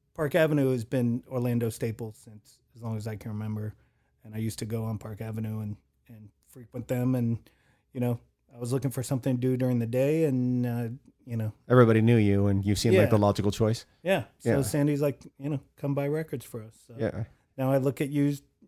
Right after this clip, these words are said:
Speaker 1: record collections every day. And, uh,
Speaker 2: Uh, these are three things. Real quick, don't overthink this. Don't. This is top of your head right now, and I, and I'm interested in this. Top three bands, singer-songwriters, or musical performers in your life right now. Go.
Speaker 1: <sighs>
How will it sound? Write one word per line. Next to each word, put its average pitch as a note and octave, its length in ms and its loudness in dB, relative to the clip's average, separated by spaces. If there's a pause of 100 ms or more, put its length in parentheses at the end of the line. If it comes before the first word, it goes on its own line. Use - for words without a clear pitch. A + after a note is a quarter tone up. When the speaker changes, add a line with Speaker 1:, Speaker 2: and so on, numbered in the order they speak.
(140)
Speaker 1:
record D#3+ 320 -6
collections A#2+ 420 -4
every A#2 220 -6
day. A2+ 320 -6 (360)
And, A2+ 200 -20
uh, G#2+ 420 -20 (160)
Speaker 2:
Uh, B2+ 180 12
these E3+ 220 6
are F3 60 10
three F3+ 160 8
things. D3+ 260 6
Real D#3+ 220 10
quick, D3 260 6
don't C3 160 8
overthink C#3 460 2
this. - 400 0 (480)
Don't. A#2 280 4 (280)
This A#2+ 200 4
is A2 200 0
top D#3 300 4
of - 20 -2
your E3+ 100 6
head C#3+ 180 6
right A2+ 440 6
now, C3 260 4
and A#2+ 100 4
I, G#2+ 60 2
and G#2+ 260 2
I'm G2+ 140 2
interested A#2+ 440 0
in A2 100 0
this. G#2+ 160 -2 (260)
Top D3+ 240 2
three D#3 200 4
bands, C#3+ 540 4 (140)
singer-songwriters, C3 920 2
or A2+ 100 2
musical A#2+ 380 0
performers A2+ 360 0
in G#2+ 120 4
your A2+ 100 2
life G#2+ 180 2
right A#2 160 2
now. G#2+ 340 2
Go. D#3+ 260 8 (1000)
Speaker 1:
<sighs> - 260 -10